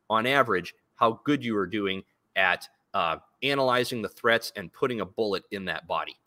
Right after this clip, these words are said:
And then we also have a score, uh, which your score is calculated. It's kind of based off the U S Army's, um, uh, physical fitness test, where you get a hundred points for targets and you get a hundred points for your speed, uh, to give you a total score.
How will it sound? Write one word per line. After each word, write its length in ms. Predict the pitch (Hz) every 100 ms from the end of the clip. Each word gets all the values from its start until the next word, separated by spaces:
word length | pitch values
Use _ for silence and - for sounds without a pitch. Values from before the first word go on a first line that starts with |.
| _ _ _ _
And 100 | 107
then 100 | 117
we 120 | 113 120
also 280 | 156 175
have 180 | 151 143
a 40 | 131
score, 600 | - - 147 98 71 - _ -
uh, 260 | 98 92
which 260 | 95 104 -
your 100 | 98
score 360 | - - 156 151
is 120 | 127
calculated. 680 | - 123 120 123 110 104 104
It's 120 | -
kind 240 | - 170
of 60 | 139
based 280 | 139 135 131
off 240 | 123 -
the 60 | 104
U 160 | 120
S 140 | 107 -
Army's, 440 | 110 107 101 92
um, 460 | 90 87 82 82 82 _ -
uh, 280 | 92 82 80
physical 340 | - 120 98
fitness 420 | - 135 - 92 -
test, 340 | 98 92 -
where 120 | 98
you 120 | 98
get 140 | 98 90
a 40 |
hundred 320 | - 151 170
points 320 | 165 156 151 -
for 140 | 143
targets 520 | - 98 98 - - - _ _
and 100 | 113
you 40 | 117
get 100 | 107
a 60 |
hundred 300 | - 165 170
points 340 | 151 143 131 -
for 120 | 131
your 160 | 98 85
speed, 520 | - - 123 90 80 _ _ _
uh, 160 | 98 95
to 140 | -
give 160 | 120 107
you 160 | 95
a 60 | 85
total 280 | - 95 80
score. 480 | - - 127 -